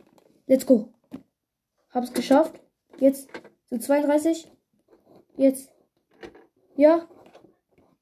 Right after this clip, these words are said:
Und jetzt. Ja, ja. Wir haben den Ball auf der Schiene, Leute. Wir haben ihn auf der Schiene. Ja, ja. Oh mein Gott. Okay, jetzt ist er auf dem Ding. Jetzt müssen wir ihn ganz leicht.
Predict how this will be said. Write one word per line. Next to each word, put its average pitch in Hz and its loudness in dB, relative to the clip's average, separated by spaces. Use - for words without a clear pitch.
Und 269 4
jetzt. 320 2
Ja, 359 4
ja. 359 0
Wir 349 0
haben 392 2
den 403 2
Ball 381 4
auf 370 0
der 381 -2
Schiene, 392 2
Leute. 330 0
Wir 349 -2
haben 392 0
ihn 381 0
auf 381 -2
der 381 -2
Schiene. 370 0
Ja, 403 0
ja. 466 0
Oh 440 0
mein 440 4
Gott. 415 -8
Okay, 330 0
jetzt 285 -6
ist 320 -6
er 339 0
auf 294 -4
dem 285 -4
Ding. 339 -6
Jetzt - -20
müssen 285 -10
wir 294 -4
ihn 254 -6
ganz 359 -2
leicht. 330 -10